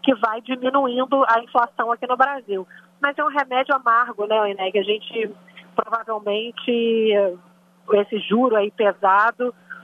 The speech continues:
pra poder puxar a inflação pra baixo vai gerar um crescimento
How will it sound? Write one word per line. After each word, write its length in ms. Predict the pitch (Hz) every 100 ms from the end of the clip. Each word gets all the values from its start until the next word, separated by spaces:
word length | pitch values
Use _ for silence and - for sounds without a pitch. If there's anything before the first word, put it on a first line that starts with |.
| - _ -
pra 160 | 214 202
poder 320 | 220 202 208
puxar 300 | 220 202 208
a 80 | 202
inflação 420 | 214 202 - 214
pra 140 | 247
baixo 400 | - 220 226 262
vai 500 | 220 233 247 247 240
gerar 320 | 220 240 214
um 80 | 226
crescimento 580 | - 233 - 220 226 247